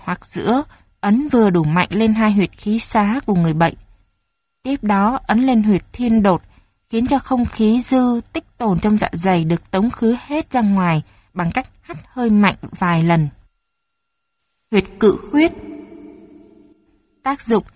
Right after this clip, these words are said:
trị liệu các chứng bệnh dạ dày và khắc phục cảm giác khó chịu trong ngực. Vị trí, nằm trên đường nhâm mạch, phía trên rốn chừng sáu đốt ngón tay. Phương pháp trị liệu, để người bệnh nằm ngửa, người trị liệu quỳ bên cạnh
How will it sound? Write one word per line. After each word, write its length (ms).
trị 200
liệu 160
các 220
chứng 240
bệnh 240
dạ 220
dày 420
và 100
khắc 220
phục 260
cảm 200
giác 220
khó 280
chịu 300
trong 200
ngực. 160
Vị 240
trí, 340
nằm 220
trên 260
đường 300
nhâm 240
mạch, 140
phía 120
trên 300
rốn 360
chừng 220
sáu 240
đốt 160
ngón 220
tay. 340
Phương 180
pháp 220
trị 140
liệu, 260
để 180
người 160
bệnh 180
nằm 340
ngửa, 280
người 180
trị 200
liệu 260
quỳ 200
bên 220
cạnh 220